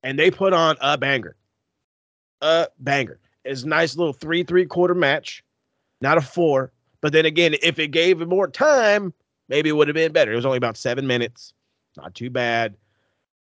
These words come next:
Had some more of the good ones later on. Um, we did get to see the Cruiserweight Champion,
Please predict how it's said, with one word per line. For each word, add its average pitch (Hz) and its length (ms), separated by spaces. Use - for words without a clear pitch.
Had 135 220
some 147 120
more 151 160
of 156 60
the 151 80
good 147 240
ones 147 400
later 147 300
on. 139 400
Um, 113 600
we 143 140
did 143 260
get 151 160
to 139 80
see 147 640
the 131 140
Cruiserweight 160 520
Champion, 165 800